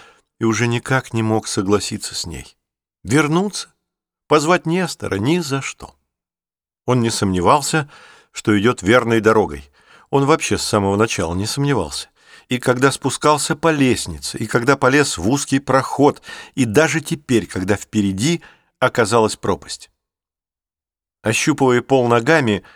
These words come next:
Джейсон подошел к самому краю. Кончик его ботинка уже завис над бездной,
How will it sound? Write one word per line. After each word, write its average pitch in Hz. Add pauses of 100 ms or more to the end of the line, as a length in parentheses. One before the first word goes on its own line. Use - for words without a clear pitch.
(320)
Джейсон 123
подошел 113
к -
самому 113
краю. 87 (760)
Кончик 113
его 110
ботинка 113
уже 113
завис 113
над 104
бездной, 110